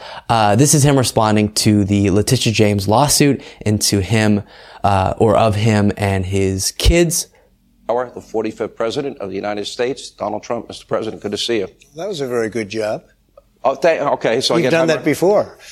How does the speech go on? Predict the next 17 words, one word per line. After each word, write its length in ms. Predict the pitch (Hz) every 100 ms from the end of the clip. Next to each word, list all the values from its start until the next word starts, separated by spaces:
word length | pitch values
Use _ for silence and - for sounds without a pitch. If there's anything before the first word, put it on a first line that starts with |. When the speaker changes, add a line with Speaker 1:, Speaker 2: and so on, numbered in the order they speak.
| - -
Speaker 2:
I 140 | - 147
have 500 | 147 175 208 180 139
once 300 | 143 156 165
in 60 |
a 40 | 143
while, 300 | 139 151 160
but, 240 | 143 113
uh, 440 | 113 117 117 113 113
a 40 |
number 300 | 135 131 123
of 40 |
years. 220 | 117 104 101
Speaker 3:
Thank 220 | 110 98
you 80 | 110
very 180 | 117
much. 180 | 113 101
Speaker 2:
So, 460 | 139 175 156 -